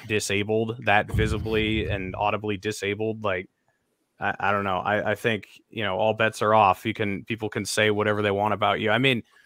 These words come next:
th-, there's this idea that discrimination is bad, and there's different types of discrimination. Like, if the government is not giving you basic human rights based on the color of your skin or something, that's bad discrimination. But there's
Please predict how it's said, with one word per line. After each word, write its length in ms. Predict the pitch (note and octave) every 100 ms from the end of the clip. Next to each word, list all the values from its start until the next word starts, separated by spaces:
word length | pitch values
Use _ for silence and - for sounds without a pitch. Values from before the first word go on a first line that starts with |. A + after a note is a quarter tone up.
| _ _ _
th-, 140 | C#3+ D3
there's 240 | D3+ E3
this 180 | F3 G3+
idea 320 | A3+ D#3+ F3
that 220 | E3+ C#3 A#2+
discrimination 1300 | B2+ - - C3 C3+ C3+ A#2 B2 - B2 G#2+ G2 D#2
is 200 | G#2 F2+
bad, 540 | - G2+ G2 E2 E2+
and 120 | G#2 A2+
there's 320 | A#2 G#2 -
different 380 | - C3+ C#3 -
types 340 | - A#2+ -
of 140 | A2+ G2+
discrimination. 840 | G2+ - A#2 G#2 F#2+ G#2 - F2
Like, 200 | F#2 F#2 _ _ _
if 160 | B2 -
the 80 | C3
government 680 | G#2+ B2+ B2+ C#3 C#3 C#3 B2+
is 380 | A#2+ G2+ - -
not 320 | A#2 A2+ -
giving 360 | A2+ A2+ A#2 A2
you 260 | G#2+ G#2+
basic 400 | G2 G#2 A2 A2+
human 380 | - A2+ A2 G#2
rights 560 | G2 G#2 G2+ F2+ - - _ _ _ -
based 340 | G#2+ G#2+ -
on 140 | A2 G2+
the 80 |
color 300 | F#2+ A2 A2
of 80 | G#2
your 100 | G2
skin 300 | - - A2+
or 80 | G#2
something, 360 | - G#2+ G#2 G2
that's 220 | A#2+ -
bad 380 | - A2 A#2+ A2
discrimination. 760 | G2 - G#2+ G2 F#2+ F#2 G#2+
But 140 | G2+ A2+
there's 280 | F3 D#3